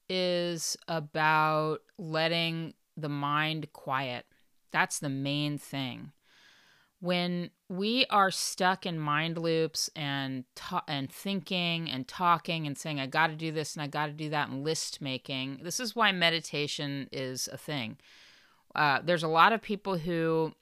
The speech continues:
have been meditating for, they meditate for a few minutes and it really does do the thing of stopping mind and getting embodied.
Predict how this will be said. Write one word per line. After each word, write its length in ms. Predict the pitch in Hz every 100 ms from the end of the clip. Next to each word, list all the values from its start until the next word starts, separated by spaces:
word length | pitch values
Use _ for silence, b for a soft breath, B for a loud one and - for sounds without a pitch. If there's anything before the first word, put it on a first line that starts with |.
| _ _ _ _ -
have 320 | 156 156 151
been 420 | 160 151 151 151
meditating 640 | 151 147 156 170 156 151
for, 240 | 143 - 139
they 140 | 160
meditate 520 | 165 180 233 - 190
for 160 | - 160
a 60 | 143
few 240 | - 185
minutes 580 | 190 165 156 - - - -
and 360 | 147 147 143
it 240 | - 147 -
really 600 | 156 160 156 151 151 151 _
does 480 | 151 143 139 139 -
do 220 | 151 143
the 100 | 135
thing 420 | - 160 143 135
of 140 | 120 -
stopping 580 | - 151 131 - 143
mind 400 | 139 127 123 123
and 200 | 120 135
getting 400 | 127 127 123 123
embodied. 640 | 127 123 123 120 127 120